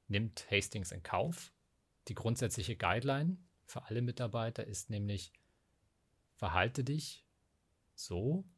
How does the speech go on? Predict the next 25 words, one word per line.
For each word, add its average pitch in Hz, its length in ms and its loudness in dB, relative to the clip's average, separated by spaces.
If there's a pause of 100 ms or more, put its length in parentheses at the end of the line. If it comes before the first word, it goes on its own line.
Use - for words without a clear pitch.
(180)
wie 104 160 -2
es - 340 -4
im 87 80 -4
besten 101 360 0
Interesse 98 600 -2 (520)
für - 180 -4
das 101 180 -2
Unternehmen 87 460 -4
ist. - 300 -10 (920)
Und - 80 -6
das 90 140 0
kann, 143 180 6
nehmen 110 160 6
wir 98 60 4
einfach 95 180 -2
mal 95 80 0
ein 87 80 2
Beispiel, 147 580 2 (800)
wenn 95 140 0
es 92 120 -4
darum 98 300 4
geht, 95 320 -2 (960)
ähm, 92 400 -6
zum 98 120 -8
Beispiel 92 540 -2